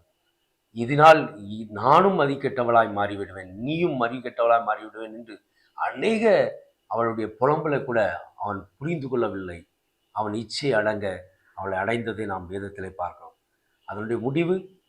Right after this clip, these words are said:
அது எல்லாருக்கும் தெரிய வந்தது. கடைசியாக அப்சலோனே தன் சகோதரனை கொன்று போடுகிறான். அப்ப இவைகள் எல்லாம் சூரியனுக்கு முன்பாக நடந்தது. காரணம் என்ன என்றால்,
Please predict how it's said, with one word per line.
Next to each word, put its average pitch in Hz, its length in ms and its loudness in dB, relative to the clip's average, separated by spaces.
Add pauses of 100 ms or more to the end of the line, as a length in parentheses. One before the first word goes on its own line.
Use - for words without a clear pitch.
(220)
அது 87 180 -10
எல்லாருக்கும் 117 440 2
தெரிய 131 280 -2
வந்தது. 151 640 -2 (320)
கடைசியாக 143 600 4 (120)
அப்சலோனே 147 600 0
தன் 107 240 -8
சகோதரனை 131 460 2 (320)
கொன்று 190 300 -4
போடுகிறான். 123 500 -2 (560)
அப்ப - 220 -20
இவைகள் 131 400 0
எல்லாம் 190 360 -2
சூரியனுக்கு 151 460 -4
முன்பாக 131 380 6 (520)
நடந்தது. 107 480 0
காரணம் 139 440 2
என்ன 143 180 0
என்றால், 104 380 0